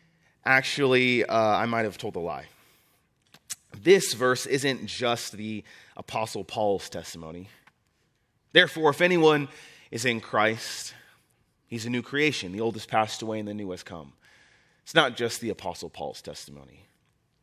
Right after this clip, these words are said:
It's our testimony. Amen? It's my testimony.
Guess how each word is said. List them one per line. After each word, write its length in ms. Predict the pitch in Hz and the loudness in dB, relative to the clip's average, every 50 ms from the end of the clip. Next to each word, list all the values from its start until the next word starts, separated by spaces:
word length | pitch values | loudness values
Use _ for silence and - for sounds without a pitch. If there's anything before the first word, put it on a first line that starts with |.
| _ _ _ _ _ _ _ _ _ _ _ _ _ _ _ _ _ _ _ | _ _ _ _ _ _ _ _ _ _ _ _ _ _ _ _ _ _ _
It's 160 | - 113 - | -14 0 4
our 180 | 131 139 127 107 | 4 4 4 2
testimony. 640 | - 101 82 - - - 62 62 52 - - - _ _ _ _ _ _ _ _ _ _ _ _ _ _ _ _ _ _ _ _ _ _ _ _ | -2 -8 -12 -14 -14 -16 -18 -20 -20 -20 -20 -20 _ _ _ _ _ _ _ _ _ _ _ _ _ _ _ _ _ _ _ _ _ _ _ _
Amen? 320 | - 92 95 104 120 131 135 _ _ _ _ _ _ _ _ _ _ _ _ _ _ _ _ _ _ _ _ _ _ _ _ _ _ _ _ _ _ _ _ _ _ | -12 -10 -8 -8 -8 -8 -10 _ _ _ _ _ _ _ _ _ _ _ _ _ _ _ _ _ _ _ _ _ _ _ _ _ _ _ _ _ _ _ _ _ _
It's 160 | - - - | -20 -14 -10
my 300 | 113 120 131 127 107 85 | -4 0 0 0 0 0
testimony. 680 | 85 - - 80 - - - 71 55 52 57 50 50 | -4 -10 -14 -16 -16 -16 -18 -18 -20 -18 -20 -20 -20